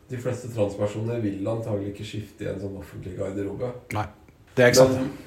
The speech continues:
Speaker 2: Mm.
Speaker 1: det er ikke en sjanse jeg har lyst til å ta.
Speaker 2: Nei. Men det
Speaker 1: Hvis jeg hadde hatt en tenåringsdatter,
Speaker 2: Mm.
Speaker 1: så hadde ikke jeg hatt lyst til at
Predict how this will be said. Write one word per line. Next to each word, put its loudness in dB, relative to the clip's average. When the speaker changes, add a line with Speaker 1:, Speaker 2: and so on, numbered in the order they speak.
Speaker 2:
Mm. -6
Speaker 1:
det 2
er 2
ikke -4
en -4
sjanse -4
jeg 0
har 0
lyst -6
til -10
å -16
ta. -4
Speaker 2:
Nei. -2
Men 0
det 8
Speaker 1:
Hvis 8
jeg 10
hadde 4
hatt -4
en 0
tenåringsdatter, -2
Speaker 2:
Mm. -4
Speaker 1:
så -6
hadde -4
ikke -8
jeg -2
hatt -8
lyst -6
til -2
at -2